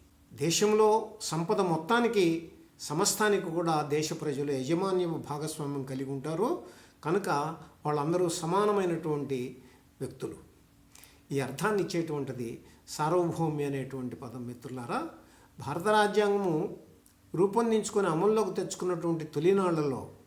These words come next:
ఐక్యత అన్న పదం ఒక్కటే ఉండేది. Unity of India అనేటువంటిది మనకి రాజ్యాంగ పీఠికలో ఉండేది. అది మనం సాధించుకోవాల్సి ఉంది. ఎందుకు పెట్టుకున్నాం అది?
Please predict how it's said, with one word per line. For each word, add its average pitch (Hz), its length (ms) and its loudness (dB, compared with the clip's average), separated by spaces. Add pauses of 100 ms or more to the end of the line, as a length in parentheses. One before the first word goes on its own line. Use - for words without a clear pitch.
(420)
ఐక్యత 240 440 2
అన్న 214 180 4
పదం 170 340 -2
ఒక్కటే 170 320 -4
ఉండేది. 131 680 -2 (460)
Unity 214 540 4
of 170 180 0
India 165 260 4
అనేటువంటిది 139 880 -2 (360)
మనకి 156 280 0
రాజ్యాంగ 147 520 0
పీఠికలో 143 480 -4
ఉండేది. 123 280 -4
అది 160 120 -2
మనం 202 240 2
సాధించుకోవాల్సి 196 880 2
ఉంది. - 260 -6 (540)
ఎందుకు 190 180 0
పెట్టుకున్నాం 254 480 0
అది? 277 500 -2